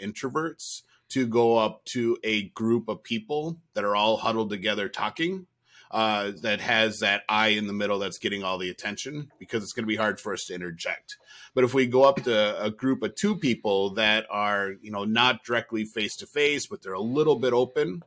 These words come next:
you know, that, those are people that are looking to have someone come talk to them.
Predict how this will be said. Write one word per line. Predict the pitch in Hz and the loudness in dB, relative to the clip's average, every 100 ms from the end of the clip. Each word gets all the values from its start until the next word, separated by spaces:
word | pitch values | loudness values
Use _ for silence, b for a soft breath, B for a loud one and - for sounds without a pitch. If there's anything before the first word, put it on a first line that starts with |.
| _ b b b b | _ b b b b
you | 113 | 0
know, | 113 107 | 2 4
that, | 117 127 131 _ - | 4 2 0 _ -2
those | 123 143 135 | 2 2 0
are | 123 | -2
people | 135 113 110 | -2 0 0
that | 101 | 0
are | |
looking | 101 104 - 107 101 - - | 0 -4 -4 -6 -6 -8 -6
to | 101 101 98 | -4 -2 -4
have | - 98 95 95 | -2 0 0 -2
someone | 95 90 101 | -6 -6 -8
come | - 85 90 | -8 -10 -4
talk | 135 - | -2 -2
to | 98 | -8
them. | 64 | -12